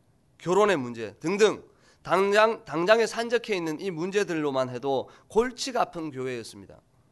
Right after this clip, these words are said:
교회 내의 문제들은 결코 성도들의 마음을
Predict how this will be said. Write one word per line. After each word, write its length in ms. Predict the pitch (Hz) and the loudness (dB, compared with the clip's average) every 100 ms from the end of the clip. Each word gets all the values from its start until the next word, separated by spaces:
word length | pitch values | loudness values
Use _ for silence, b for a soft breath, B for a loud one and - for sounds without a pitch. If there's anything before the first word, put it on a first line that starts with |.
| _ _ - | _ _ 0
교회 220 | 175 202 | 4 6
내의 220 | 185 185 | 4 2
문제들은 640 | 160 160 175 156 160 147 113 b b | 0 -2 -2 0 0 0 -6 b b
결코 380 | 170 190 196 208 | -2 -2 -2 -4
성도들의 500 | 208 196 202 185 160 | -4 -4 -4 -4 -4
마음을 460 | 127 131 135 127 | -2 -2 -4 -10